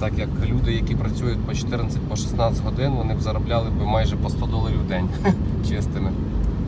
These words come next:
Тобто такі тарифи, які є с-, е, зараз, кому може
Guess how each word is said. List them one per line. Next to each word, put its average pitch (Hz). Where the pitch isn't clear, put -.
Тобто -
такі -
тарифи, 131
які 120
є 127
с-, -
е, -
зараз, 131
кому 123
може 113